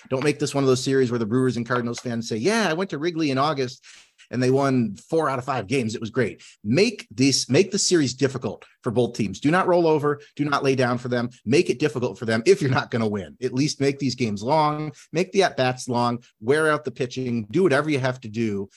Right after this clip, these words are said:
to make this homestand not a picnic for the two teams visiting.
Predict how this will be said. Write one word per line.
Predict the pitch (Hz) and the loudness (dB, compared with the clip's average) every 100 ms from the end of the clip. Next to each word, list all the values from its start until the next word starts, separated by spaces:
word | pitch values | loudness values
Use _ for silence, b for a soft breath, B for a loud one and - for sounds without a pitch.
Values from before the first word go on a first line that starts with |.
| _ | _
to | 127 | -2
make | 120 | -2
this | 120 113 | -2 -4
homestand | 127 113 - 117 104 | -2 -2 -4 -6 -6
not | - 107 131 | -4 0 0
a | 127 | 0
picnic | 135 127 107 - _ b | -2 -4 -8 -12 _ b
for | - | -8
the | 107 | -6
two | - 110 | 0 0
teams | 117 98 | 2 0
visiting. | 104 87 67 85 | -2 -6 -10 -16